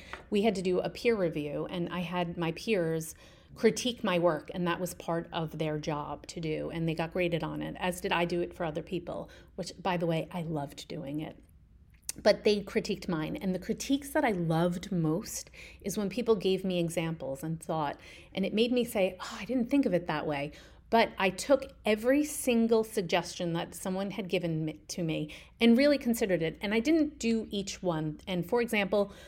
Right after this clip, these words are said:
um, my professor and two people said, uh, and again, you'll see it, you'll hear it when I read it, uh, about a butterfly. "Oh, why are you using a butterfly? They're so gentle."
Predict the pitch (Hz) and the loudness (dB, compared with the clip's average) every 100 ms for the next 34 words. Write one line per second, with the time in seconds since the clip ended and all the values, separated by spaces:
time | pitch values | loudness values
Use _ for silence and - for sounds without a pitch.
0 | - - 185 170 165 170 180 160 - 170 | -20 -8 -2 0 0 0 0 0 -4 -4
1 | 196 196 233 - 170 165 - - 262 277 | -4 -2 -2 -2 -4 -4 -6 0 2 2
2 | - 220 - 190 - - - - 175 165 | -2 -2 0 0 -2 -10 -4 0 2 0
3 | - - 170 160 160 180 165 156 - 175 | -4 -2 0 0 -2 -2 -2 -4 -6 -2
4 | 180 170 160 - 175 170 - - - - | 0 0 -2 -2 -2 -2 -6 -20 -20 -20
5 | - - - 170 165 233 202 - 185 165 | -20 -14 -2 -2 2 4 4 4 0 0
6 | 165 208 190 160 160 - 170 165 170 180 | 2 2 4 4 2 0 -2 0 0 0
7 | 165 165 165 - 151 170 - 175 - - | 2 2 0 -4 -12 -10 -12 -12 -10 -4
8 | 233 233 220 240 247 240 233 226 196 208 | 0 0 0 0 0 -2 0 0 2 2
9 | 214 214 214 180 175 175 175 - 220 226 | 0 -2 -2 0 2 0 -2 -2 0 0
10 | 226 202 214 208 185 180 175 | -2 -2 -2 2 4 4 2